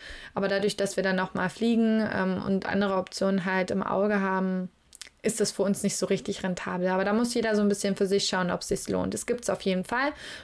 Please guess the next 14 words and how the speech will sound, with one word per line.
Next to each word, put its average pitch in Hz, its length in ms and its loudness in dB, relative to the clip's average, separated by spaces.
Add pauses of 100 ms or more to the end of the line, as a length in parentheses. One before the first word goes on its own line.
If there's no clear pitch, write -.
Und 233 400 2
wenn 208 180 0
man 208 140 2
es 196 100 0
öfter 202 240 0
nutzt, 202 400 0
dann 175 340 -2
macht 202 220 -2
es - 140 -6
auf - 120 -4
jeden 190 140 0
Fall - 140 -4
auch - 100 -4
Sinn. - 200 -2